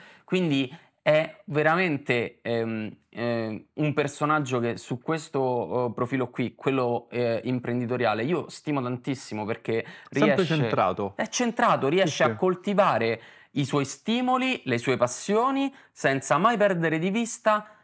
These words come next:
Speaker 1: quelli che sono gli obiettivi, eh, economico-aziendali, eh, mm,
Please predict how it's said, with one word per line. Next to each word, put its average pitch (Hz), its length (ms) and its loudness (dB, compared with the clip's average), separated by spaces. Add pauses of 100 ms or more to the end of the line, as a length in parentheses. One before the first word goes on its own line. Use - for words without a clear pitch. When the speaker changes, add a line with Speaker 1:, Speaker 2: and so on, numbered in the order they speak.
(120)
Speaker 1:
quelli 202 220 0
che 160 80 0
sono 156 260 0
gli 151 60 0
obiettivi, 151 1000 -2
eh, 139 560 0
economico-aziendali, 147 1400 2
eh, 120 400 -2
mm, 120 460 -4